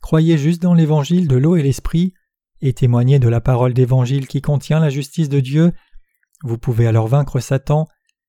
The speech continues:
Sachant que Satan essayerait de nous tromper,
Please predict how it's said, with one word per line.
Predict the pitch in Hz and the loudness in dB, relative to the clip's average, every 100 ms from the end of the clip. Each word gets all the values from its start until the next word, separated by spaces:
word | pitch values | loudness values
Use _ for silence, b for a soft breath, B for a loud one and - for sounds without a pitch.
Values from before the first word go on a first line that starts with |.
| _ _ | _ _
Sachant | - 139 - 139 | -6 -4 0 -2
que | - | -2
Satan | 131 139 - 143 | -2 -2 0 0
essayerait | 135 - 131 135 | 0 0 0 2
de | 131 | 2
nous | 127 135 | 2 0
tromper, | - 139 151 151 | -2 0 2 0